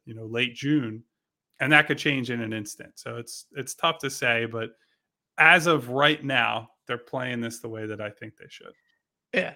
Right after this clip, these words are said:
Speaker 2: I, I, I agree with that. Um, so Nick Nurse was on, I believe it was the Brian Windhorst, uh, pod, talking about, you know, the job and Embiid, and he kinda got into a little detail about his meeting with James Harden. And he said,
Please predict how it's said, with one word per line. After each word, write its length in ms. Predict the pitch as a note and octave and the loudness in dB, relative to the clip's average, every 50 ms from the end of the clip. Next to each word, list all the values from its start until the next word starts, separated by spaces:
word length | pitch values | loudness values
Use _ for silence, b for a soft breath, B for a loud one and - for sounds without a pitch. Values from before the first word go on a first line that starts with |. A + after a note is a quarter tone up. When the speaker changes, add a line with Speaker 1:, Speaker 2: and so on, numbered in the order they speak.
| _ - | _ 2
Speaker 2:
I, 100 | F3 D3 | 4 4
I, 340 | C3+ - - D3 C3+ - - - | 4 4 4 2 2 2 2 0
I 100 | C#3 C3 | 2 2
agree 260 | B2+ B2+ A#2+ B2+ B2 | 2 2 0 -4 -4
with 140 | A#2+ A#2 - | -4 -4 -4
that. 300 | B2+ B2 B2 B2 - - - | -2 -2 -2 -4 -6 -6 0
Um, 400 | - D#3 D3+ D3+ D3 D3 D3+ C#3 C3+ | 2 4 4 4 4 2 -2 -4 -4
so 540 | - - F3+ E3+ D#3+ D#3+ D#3 D3+ C#3+ - - - | 4 6 8 8 8 8 4 2 0 -4 -6 -4
Nick 260 | D3 D#3+ F#3+ G3 - | 0 0 0 0 2
Nurse 320 | F#3+ F3+ F3+ F3 E3+ - | 2 4 4 4 2 0
was 160 | E3 D3+ C3 | -4 -2 0
on, 220 | D3 C#3+ C#3+ C#3+ C#3+ | 0 2 2 4 2
I 60 | C#3 | 2
believe 340 | B2+ C3+ C#3 C#3 D3+ D#3 D3+ | 0 0 -2 0 0 0 0
it 40 | D3+ | 0
was 160 | D3 C3+ A#2+ | -2 -2 -2
the 60 | C3+ | -2
Brian 360 | A#2 C3+ C3 B2 B2 A#2+ A2+ | 0 2 2 4 2 0 0
Windhorst, 580 | A#2 A#2 A#2 A#2 A#2 A#2+ A#2 A2+ A2+ - - _ - | -2 -4 -4 -4 -4 -6 -6 -6 -6 -10 -16 _ -6
uh, 220 | - A#2 A#2 A2+ A2 | -2 -2 0 0 -2
pod, 460 | - - B2+ A#2 A2+ A2 A2 A2 - | -2 0 2 2 4 2 0 -2 0
talking 380 | - D3 C3+ C#3 - D3+ C#3+ C#3 | 4 6 6 6 4 2 -2 0
about, 460 | C3 C3 C3 B2+ B2+ B2 A#2+ A#2 - - - | 2 6 6 6 6 6 4 0 -4 -12 -10
you 80 | B2+ | -10
know, 60 | A#2 A2 | -10 -8
the 120 | A2+ A#2+ | -10 -8
job 500 | A#2 C#3+ E3+ F3 E3+ D#3+ D#3 D#3 D3 C3+ | 2 6 8 10 12 12 12 10 8 6
and 120 | B2+ B2 | 0 -2
Embiid, 460 | A#2+ D3+ D#3+ D#3 D3+ D3+ D3 C#3+ C#3 - | 0 2 2 4 4 4 2 0 -2 -4
and 120 | D3 C#3 C#3+ | -4 -2 -2
he 160 | C#3+ C#3+ C3 | 0 2 2
kinda 300 | C3 - D#3+ E3 E3+ E3+ | 2 2 4 2 2 2
got 200 | D3+ E3 D3+ D3 | 4 4 4 4
into 200 | D3 C3+ - D3 | 2 0 -4 -4
a 20 | |
little 220 | C3+ C3+ C3+ C3+ C3 | -2 -2 -2 -2 -2
detail 460 | A#2 C3 C3+ B2+ - - C3 B2+ B2 | -4 -4 -4 -4 -2 -2 -2 0 0
about 260 | A2+ A#2+ A#2 A#2 A#2+ | 0 -2 -2 -2 -2
his 120 | B2 A#2 A#2 | -4 -4 -2
meeting 380 | B2 B2 B2 A#2+ A#2+ A#2+ A#2+ | -2 -2 0 -2 -2 -2 -2
with 160 | A#2 A#2 A2 | -4 -6 -6
James 240 | - A#2+ A#2 A2+ A2 | -6 -6 -6 -6 0
Harden. 460 | - E3 E3 C3+ A2+ G#2+ G2+ - - - | 4 6 6 6 6 2 -8 -14 -12 -6
And 100 | B2 B2+ | -4 -4
he 80 | C3 | -4
said, 360 | B2 - C#3+ C#3 C3+ C3 B2 | 0 4 4 6 6 6 4